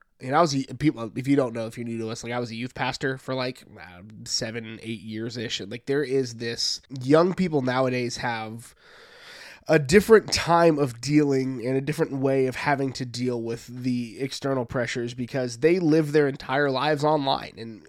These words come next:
obviously it's by choice and parents can limit that to their best extent. But, like, when, even when you and I were, were in high school, Kyle, like, if we were being bullied, we could at least leave that at home. And now, like, somebody could send me a D M on Twitter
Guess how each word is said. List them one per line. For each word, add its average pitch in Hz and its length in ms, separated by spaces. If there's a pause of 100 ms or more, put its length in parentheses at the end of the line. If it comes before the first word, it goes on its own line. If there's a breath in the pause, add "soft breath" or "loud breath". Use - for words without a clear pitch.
obviously 143 440
it's 123 120
by 117 220
choice 120 380
and 110 160
parents 113 360
can 110 200
limit 110 300
that 127 360
to 107 140
their 110 220
best 113 300
extent. 117 400
But, 107 160
like, 113 240 (420 loud breath)
when, 147 380
even 196 260
when 175 160
you 165 180
and 139 80
I 143 220
were, 120 380
were 117 180
in 117 60
high 117 160
school, 117 260
Kyle, 123 320
like, 123 300 (260 soft breath)
if 139 180
we 165 120
were 170 80
being 156 240
bullied, 143 340
we 139 100
could 151 140
at 139 80
least 147 220
leave 127 340
that 131 220
at - 140
home. 127 360
And 107 100
now, 131 220
like, 131 220
somebody 139 320
could 113 180
send 143 260
me 135 120
a 117 40
D 131 240
M 131 140
on 107 140
Twitter 139 400